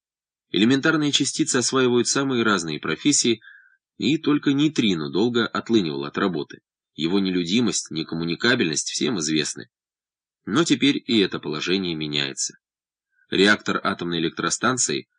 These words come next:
мощный источник нейтрино. Это излучение несет информацию о многом. Во-первых, о том, с какой мощностью работает реактор. Во-вторых, по излучению нейтрино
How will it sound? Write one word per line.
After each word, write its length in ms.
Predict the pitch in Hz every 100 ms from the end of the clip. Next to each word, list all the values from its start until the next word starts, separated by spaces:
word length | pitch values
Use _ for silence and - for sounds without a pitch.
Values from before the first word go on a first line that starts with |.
| _ _ _ -
мощный 500 | 78 117 143 135 123
источник 500 | - 104 - 90 -
нейтрино. 500 | 90 - 73 67 62 _ _ _ _ _ -
Это 200 | 110 127
излучение 480 | 117 117 131 123
несет 380 | 113 104 - 110
информацию 640 | 101 - 98 101 95 101 98
о 40 |
многом. 380 | 98 76 73 71
Во-первых, 500 | - 147 143 92 - - _ _ -
о 100 | 101
том, 180 | 123 -
с 80 |
какой 280 | - 107 127
мощностью 560 | 113 107 - 90 - 90
работает 420 | 85 85 82 78
реактор. 400 | 85 80 - - _ _ _ _ - -
Во-вторых, 480 | 92 - 98 101
по 120 | - 95
излучению 520 | 90 92 92 90 87
нейтрино 500 | 87 - 104 98